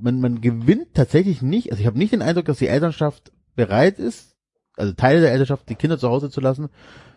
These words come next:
weil es ist ja nur eine Empfehlung und ich muss ja auch trotzdem bezahlen, also will ich auch Leistung für, also will ich auch die Gegenleistung für mein Geld haben. Da hätte man halt auch, keine Ahnung, vielleicht ein bisschen anders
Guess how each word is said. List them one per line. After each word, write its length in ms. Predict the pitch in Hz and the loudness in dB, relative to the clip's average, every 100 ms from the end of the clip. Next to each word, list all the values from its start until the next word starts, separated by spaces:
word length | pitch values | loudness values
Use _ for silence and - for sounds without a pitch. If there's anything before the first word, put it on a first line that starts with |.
| _ | _
weil 280 | 101 117 175 | 4 4 4
es 120 | - 139 | 0 0
ist 120 | 123 | 2
ja 80 | 123 | 4
nur 80 | |
eine 100 | 113 | 4
Empfehlung 520 | 104 - 110 113 190 90 | 2 0 0 0 0 0
und 80 | |
ich 120 | 120 - | -2 0
muss 140 | 123 | 2
ja 60 | 110 | 2
auch 40 | |
trotzdem 280 | - 107 107 | 2 -2 -4
bezahlen, 420 | 95 - 90 123 | -4 0 2 2
also 220 | - 120 | 0 -2
will 100 | 123 131 | 0 0
ich 100 | 120 | 0
auch 100 | 147 | 2
Leistung 300 | 170 165 135 | 2 2 -2
für, 240 | 110 107 | -2 -2
also 240 | 101 104 | -4 -4
will 100 | 107 | -4
ich 80 | 123 | -2
auch 100 | 113 | 0
die 80 | 123 | 2
Gegenleistung 420 | 170 156 101 107 | 2 4 2 2
für 100 | 101 | -2
mein 160 | 98 101 | -4 0
Geld 280 | 95 95 - | 0 0 -2
haben. 260 | 82 87 - _ _ _ _ _ _ _ _ _ _ _ _ _ - | -6 -6 -14 _ _ _ _ _ _ _ _ _ _ _ _ _ -8
Da 200 | 76 - | -4 -2
hätte 240 | 117 131 | 2 4
man 180 | 127 110 | 4 2
halt 220 | 117 - | -2 -2
auch, 320 | 104 - - - - _ _ _ - | -6 -6 -14 -20 -20 _ _ _ -8
keine 220 | 104 90 | -4 -4
Ahnung, 220 | 85 82 - | -6 -10 -4
vielleicht 380 | 107 107 110 | 2 4 2
ein 60 | 113 | 0
bisschen 260 | 101 101 - | 0 0 -2
anders 600 | 104 95 82 - - - | -4 -2 -2 -4 -12 -20